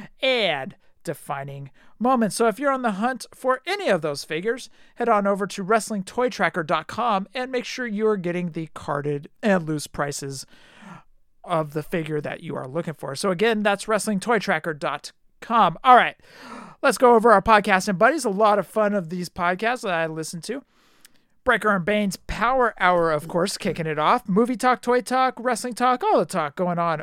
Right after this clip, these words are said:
over at Breaker and Bane's Power Hour. Also, check out Breaker's side projects,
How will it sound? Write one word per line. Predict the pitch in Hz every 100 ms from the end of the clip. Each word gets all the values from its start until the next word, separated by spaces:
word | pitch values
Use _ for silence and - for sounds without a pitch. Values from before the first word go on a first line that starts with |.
| -
over | 226 208 180 -
at | 190 170
Breaker | 165 185 185 160
and | 147
Bane's | 156 139
Power | - 202 233
Hour. | 156 202 294 _ - - _
Also, | 302 277 254
check | 254 - 392
out | 392 226
Breaker's | 311 302 -
side | 269 277
projects, | 214 214 190 277 -